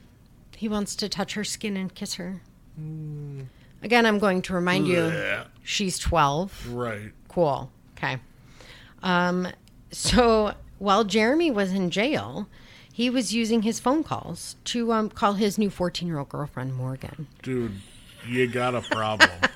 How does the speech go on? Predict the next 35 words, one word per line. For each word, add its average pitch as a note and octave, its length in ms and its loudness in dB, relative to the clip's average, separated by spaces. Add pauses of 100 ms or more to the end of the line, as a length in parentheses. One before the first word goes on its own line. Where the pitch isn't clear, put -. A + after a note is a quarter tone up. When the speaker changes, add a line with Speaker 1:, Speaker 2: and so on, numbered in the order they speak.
Speaker 1:
<laughs> D4 100 6 (260)
Speaker 2:
You, A#2+ 140 -2
you A#2 340 -2
got A2+ 280 -4
a G#2+ 80 -4
fucking G#2+ 480 -8
problem. G2 480 -10
Speaker 1:
He G3 60 -8
Speaker 2:
You're D4+ 100 4
Speaker 1:
met D#4+ 100 4
Speaker 2:
a F4+ 40 4
Speaker 1:
her F4+ 80 4
at F4+ 100 0
the E4 40 4
Speaker 2:
pedophile. D#4 80 6
Speaker 1:
mall, C4 440 6
babe. A#3 440 -2 (520)
Speaker 2:
Babe, A2 280 -4 (220)
this A2+ 180 -6
dude's A#2 360 -6
a F#2+ 40 -8
fucking G#2 440 -8
pedophile. G2 580 -10
Speaker 1:
<laughs> F2+ 140 -8
You C#4+ 80 4
think? - 760 -4 (360)
Speaker 2:
Jesus. A2+ 1300 -4 (120)
Speaker 1:
Um, G3+ 380 4 (460)
so - 340 -2
she A#3+ 260 0
was D4 280 -2
obsessed - 840 -2 (140)
with E3+ 140 -2
him. F3 440 -8
Speaker 2:
Yeah. G2 200 -10